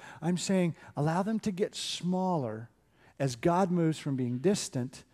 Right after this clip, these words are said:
to being personal, to being a, a personal God.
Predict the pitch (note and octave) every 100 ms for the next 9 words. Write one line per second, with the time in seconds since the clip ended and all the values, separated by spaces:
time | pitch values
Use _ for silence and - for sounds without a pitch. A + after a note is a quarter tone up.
0 | _ _ _ - B2+ D3 D3 D3 C3 -
1 | - _ _ _ _ _ _ _ _ -
2 | - - E3 - C3+ G#2+ G#2 _ _ _
3 | _ _ _ _ _ _ _ _ _ _
4 | - C#3 D3 D3+ B2+ - - A2+ - -
5 | - F#3 F3+ - F#3 F3+ F3 D3+ _ _
6 | _ _ _ _ _ _ _ _ _ -
7 | C#3 A#2 -